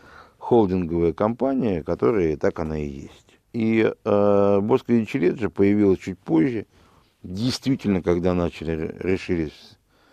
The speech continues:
торговать, потому что в том же девяносто первом году, э, не только страны не стало, но ведь и всех взаимоотношений не стало. Несчастные капиталисты, производители ширпотреба, ну, возьмем хотя бы их,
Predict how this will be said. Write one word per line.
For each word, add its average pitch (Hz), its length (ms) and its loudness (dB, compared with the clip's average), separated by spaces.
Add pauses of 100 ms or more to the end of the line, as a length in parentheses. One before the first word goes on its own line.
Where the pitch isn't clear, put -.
(420)
торговать, 135 500 4
потому 101 280 0
что - 120 -2
в - 60 -6
том 120 240 4
же 87 120 -2
девяносто 101 420 2
первом 101 300 2
году, 143 420 2 (760)
э, 92 560 2 (100)
не 104 160 0
только 170 240 2
страны 107 360 2
не 92 140 0
стало, 80 400 0
но 87 160 -2
ведь 95 180 -4
и 85 60 -8
всех - 300 -2
взаимоотношений 92 640 -2
не 78 80 -6
стало. - 400 -16 (800)
Несчастные 92 840 0
капиталисты, - 920 -2 (1200)
производители 104 800 2
ширпотреба, 95 760 -2
ну, 139 100 -2
возьмем 98 220 -2
хотя 90 240 0
бы 78 160 -6
их, - 200 -16